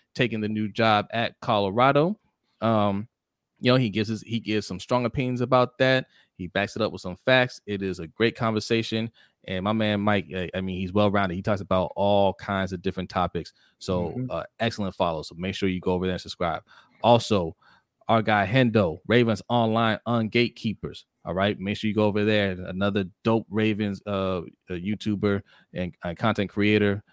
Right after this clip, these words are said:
Speaker 1: Make sure you go over there and subscribe. I don't have, uh, Coach Evans', uh, uh, logo. I'm gonna have to get that up on, on here. But Sip Two Tally Films. Make sure you subscribe to Sip Two Tally Films.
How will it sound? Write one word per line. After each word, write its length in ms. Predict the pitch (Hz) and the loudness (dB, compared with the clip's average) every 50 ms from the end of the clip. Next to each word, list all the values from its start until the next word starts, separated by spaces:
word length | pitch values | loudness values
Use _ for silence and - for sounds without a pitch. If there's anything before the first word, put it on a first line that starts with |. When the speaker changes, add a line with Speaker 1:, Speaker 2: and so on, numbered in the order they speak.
| _ _ _ | _ _ _
Speaker 1:
Make 140 | 95 95 92 | -6 -4 -4
sure 100 | - 101 | -2 0
you 40 | |
go 80 | 98 101 | 2 2
over 80 | 98 98 | 2 2
there 40 | |
and 60 | 98 92 | 0 -2
subscribe. 400 | 95 - - 107 101 98 95 - | -4 -2 2 4 4 4 2 2
I 120 | - 95 87 - | -2 -6 -4 0
don't 240 | - 120 135 139 131 | 2 2 2 2 0
have, 480 | 120 135 135 127 123 113 113 107 - - _ | 0 2 4 4 4 4 4 2 -2 -6 _
uh, 180 | - 104 98 95 | -4 -4 -4 -4
Coach 260 | - - 113 104 - - | -2 -2 -2 -2 -2 -2
Evans', 400 | 107 107 98 101 98 95 90 - | -2 -2 -2 -2 -4 -6 -6 -6
uh, 340 | - 95 92 92 90 87 95 - _ _ _ _ _ _ _ | -4 -4 -2 -2 -4 -6 -8 -12 _ _ _ _ _ _ _
uh, 220 | - - 85 87 90 | -8 -6 -6 -4 -4
logo. 380 | 90 98 107 104 95 - 92 | -2 0 2 2 2 0 0
I'm 80 | 90 90 | 0 0
gonna 100 | 92 95 | -2 -2
have 80 | 101 | -4
to 80 | - 92 | -4 -4
get 140 | 95 92 - | -6 -4 -4
that 160 | 98 95 98 | -2 -2 0
up 160 | 92 85 - | -2 -2 -2
on, 240 | 87 90 87 90 85 - | -4 -4 -4 -6 -6 -6
on 140 | - 90 87 | -8 -8 -6
here. 280 | 90 92 85 82 - - _ | -6 -6 -6 -6 -8 -6 _
But 180 | - 85 - - | -6 -6 -6 -4
Sip 260 | - - - - _ | 2 2 2 2 _
Two 160 | - 143 135 | 2 2 2
Tally 300 | - - 135 127 120 113 | 4 4 4 4 4 4
Films. 400 | 107 - - 107 87 73 - - - | 2 0 0 0 0 -2 -8 -10 -4
Make 160 | 92 101 104 | -4 -2 0
sure 120 | - 117 | 0 0
you 80 | 107 110 | 0 0
subscribe 340 | 117 104 - - 110 104 - | -2 -4 0 0 0 0 0
to 80 | - 90 | -4 -10
Sip 320 | - - - 135 - - | -2 2 2 2 2 2
Two 160 | - - 127 | -2 -2 -2
Tally 300 | 117 - 120 113 110 101 | 0 2 2 2 2 2
Films. 400 | - - 127 127 127 127 139 - | 0 0 2 2 2 2 -2 -6